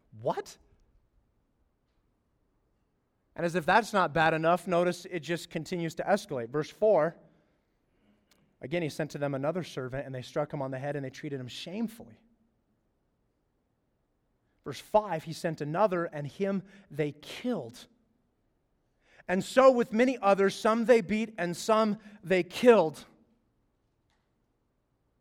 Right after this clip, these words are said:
What Jesus is likely referencing here is the number of prophets in the Old Testament and the messengers that preceded him, calling the nation of Israel to repentance, to turn. Turn from sin, back to God, listen, uh, to, to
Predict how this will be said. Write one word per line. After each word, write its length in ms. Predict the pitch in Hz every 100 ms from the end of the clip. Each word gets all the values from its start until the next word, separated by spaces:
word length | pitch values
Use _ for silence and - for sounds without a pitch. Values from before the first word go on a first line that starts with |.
| _ _ _ _
What 140 | 180 139
Jesus 400 | 196 240 190 196
is 160 | 160
likely 380 | 175 208 196 185
referencing 560 | 180 208 202 175 165 151
here 220 | 151 160
is 220 | 165 160
the 120 | 160
number 340 | 165 190 202 185
of 140 | -
prophets 480 | 196 180 190 180 180
in 80 | 160
the 80 |
Old 240 | 160 180 185
Testament 480 | 180 170 175 170 151
and 100 | 160
the 40 |
messengers 520 | 160 180 196 170 165 143
that 160 | 151 - -
preceded 460 | - 165 - 220 202
him, 240 | 156 147 - -
calling 360 | - 190 202 190
the 80 | 180
nation 280 | 185 190
of 80 | 170
Israel 240 | 180 160 175
to 140 | -
repentance, 540 | 143 - 185 170 139 -
to 120 | -
turn. 440 | - 190 185 170 - _ _ _ _ _ _ _ _ _ -
Turn 200 | 185 175
from 240 | 196 196
sin, 280 | - 202 196
back 300 | 170 180 196
to 100 | 220
God, 360 | 180 180 185 185 - -
listen, 640 | 165 196 202 196 185 - - -
uh, 200 | 160 147
to, 200 | 151 185 156
to 260 | 175 151